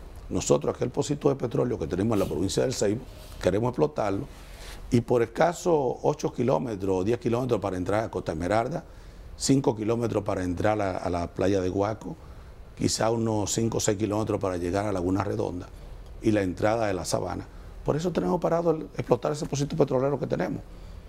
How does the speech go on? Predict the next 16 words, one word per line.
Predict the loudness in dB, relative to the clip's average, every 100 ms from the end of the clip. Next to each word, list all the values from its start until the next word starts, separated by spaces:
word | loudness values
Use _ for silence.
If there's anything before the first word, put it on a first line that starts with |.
| -14 -12 2
Yo | 4
creo | 4
que | 2
ya | 0
si | 2 2
el |
presidente | 0 0 2 4 2 -4 -6 -8 -16 -14 -12 0
terminó | 4 4 4
esas | 2 2 2
obras | 2 0
que |
estaban | 0 0 0
en | 0
construcción, | 0 -2 -2 0 2 2
estaban | 0 0 0
inconclusas | 0 -2 -2 0 0 -2